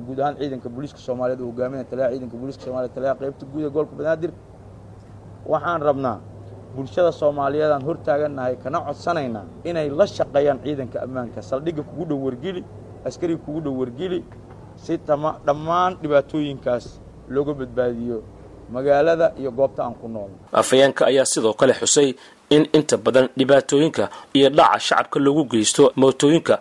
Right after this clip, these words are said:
Speaker 2: nooca dhugdhugleyda, isla markaana ay hayaan mootooyin arrintaasi loo adeegsaday, isagoona fariin u diray milkiilayaasha mootooyinkaasi oo uu ugu baaqay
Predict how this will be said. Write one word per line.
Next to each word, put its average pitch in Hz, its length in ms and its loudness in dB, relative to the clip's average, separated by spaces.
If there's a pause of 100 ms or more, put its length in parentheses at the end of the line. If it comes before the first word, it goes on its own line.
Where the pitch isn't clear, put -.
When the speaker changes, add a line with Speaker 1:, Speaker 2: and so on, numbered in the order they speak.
(220)
Speaker 2:
nooca 147 280 6
dhugdhugleyda, 131 800 4
isla 135 220 2
markaana 135 460 4
ay 135 120 2
hayaan 131 420 4
mootooyin 143 540 4
arrintaasi 131 640 2
loo 139 200 8
adeegsaday, 127 640 4 (220)
isagoona 135 500 4
fariin 156 340 2
u 143 60 2
diray 123 360 4 (240)
milkiilayaasha 135 760 4
mootooyinkaasi 135 960 2
oo 139 120 8
uu 139 200 4
ugu 151 140 4
baaqay 127 460 4